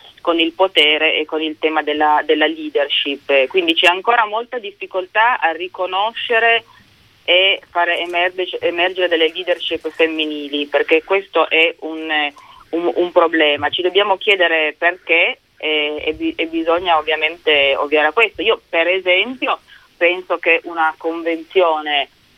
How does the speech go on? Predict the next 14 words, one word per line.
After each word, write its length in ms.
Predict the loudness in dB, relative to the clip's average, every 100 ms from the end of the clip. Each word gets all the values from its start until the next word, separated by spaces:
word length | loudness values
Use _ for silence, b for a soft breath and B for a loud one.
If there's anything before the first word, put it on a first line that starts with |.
| _
eh, 340 | 0 0 0 0
tematica 1200 | 0 4 2 2 -6 -14 -12 -8 -6 -6 -6 -8 -12
su, 200 | -12 -12 -10
sui 140 | -6
grandi 480 | 0 2 0 -4 -4
temi 800 | 0 2 0 -4 -6 -4 -6 -6
di, 520 | -6 -4 -2 -4 -4
di 100 | 0 0
rinnovamento 680 | 0 0 2 2 -2 -2
della 220 | -2 0 2
politica 580 | 0 -2 -4 -6 -2
e 60 | -2
di 120 | -2
modo 540 | 0 2 2 0 -4